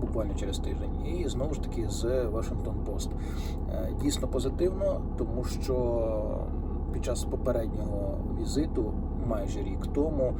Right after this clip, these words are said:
Вільям Бернс якраз і розповів про те, що буде великий наступ, і вказував про те, що основний, е,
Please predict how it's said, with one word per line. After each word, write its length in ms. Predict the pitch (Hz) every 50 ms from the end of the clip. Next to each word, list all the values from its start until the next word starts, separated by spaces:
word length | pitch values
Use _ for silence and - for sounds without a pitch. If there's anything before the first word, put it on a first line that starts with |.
| - - - - -
Вільям 360 | - 139 151 165 165 151 143 - -
Бернс 320 | 127 135 147 - - -
якраз 420 | 123 - - 127 135 143 143 - -
і 60 | 123
розповів 500 | - - - - - - 113 123 143 143 -
про 140 | - 135 -
те, 240 | - - 117 117 113
що 220 | - - - 107
буде 300 | 101 107 113 110 - -
великий 400 | - 113 110 98 - - - -
наступ, 440 | - 123 139 151 143 - - 170 - - - -
і 40 |
вказував 640 | - - - - - 123 123 127 123 123 117 107 -
про 120 | - -
те, 200 | - - 107 104
що 240 | 101 - - - 98 98 101
основний, 600 | - - - - - 107 104 107 - - - - - - - - - - - - - 113
е, 180 | 110 107 101